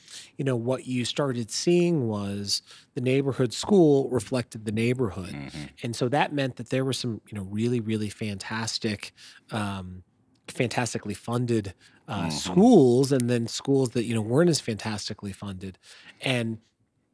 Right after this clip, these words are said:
Speaker 1: sort of how the city has been griping with that,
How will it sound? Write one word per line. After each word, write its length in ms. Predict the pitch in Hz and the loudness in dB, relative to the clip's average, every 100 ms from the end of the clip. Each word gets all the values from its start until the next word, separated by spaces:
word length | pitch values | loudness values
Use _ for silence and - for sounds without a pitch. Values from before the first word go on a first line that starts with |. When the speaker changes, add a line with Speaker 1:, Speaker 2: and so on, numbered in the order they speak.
| _ _ - - - | _ _ -18 -14 -8
Speaker 1:
sort 300 | - - 160 | 0 4 6
of 60 | - | 6
how 240 | 160 196 | 6 6
the 120 | 165 | 6
city 260 | - 165 156 | 2 2 2
has 140 | 131 | 2
been 140 | 120 107 | 0 -2
griping 580 | - 123 165 170 117 | 0 4 4 4 0
with 200 | 98 87 - | -2 -10 -12
that, 260 | 82 - | -12 -12